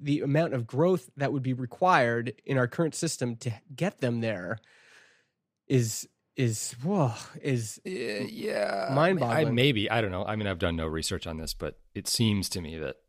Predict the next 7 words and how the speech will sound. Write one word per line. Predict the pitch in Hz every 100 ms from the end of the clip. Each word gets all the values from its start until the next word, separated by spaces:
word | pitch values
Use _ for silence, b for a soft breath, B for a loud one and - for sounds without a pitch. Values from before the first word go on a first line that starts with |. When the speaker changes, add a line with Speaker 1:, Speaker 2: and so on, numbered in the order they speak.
| _ _ _ _ _ _ _ _ _ _ _ _
Speaker 2:
it | 104 98
could | 95
probably | - 92 87
be | 80 82
done | 92 90 82 78 - _ -
Speaker 1:
Mm-hmm. | 139 135
Speaker 2:
now | 117 82 73 78